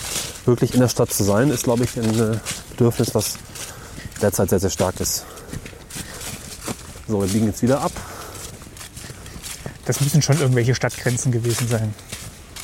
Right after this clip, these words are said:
Speaker 1: Ja.
Speaker 2: Jetzt hättest du ja nicht so einen, so einen verwinkelten Verlauf gewählt.
Speaker 1: Ja, oder sie waren betrunken, als sie es festgelegt haben. Das ist auch denkbar.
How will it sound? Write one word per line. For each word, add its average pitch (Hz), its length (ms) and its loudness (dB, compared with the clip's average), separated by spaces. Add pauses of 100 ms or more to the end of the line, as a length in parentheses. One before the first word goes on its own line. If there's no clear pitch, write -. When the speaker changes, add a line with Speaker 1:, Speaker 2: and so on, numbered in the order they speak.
(540)
Speaker 1:
Ja. 92 260 4 (1800)
Speaker 2:
Jetzt - 120 -6
hättest - 200 -2
du 131 60 2
ja 123 60 2
nicht 135 140 0
so 139 80 2
einen, 135 100 2
so - 160 -2 (1400)
einen 131 100 2
verwinkelten 139 560 4
Verlauf 135 400 2
gewählt. 113 460 2 (1200)
Speaker 1:
Ja, - 80 -6
oder 95 120 2
sie 104 80 4
waren 117 100 6
betrunken, 143 340 4
als 87 100 2
sie 85 40 -4
es - 80 -6
festgelegt 92 500 -2
haben. 98 160 4
Das 92 120 -2
ist - 100 -8
auch 117 100 -4
denkbar. 87 340 -4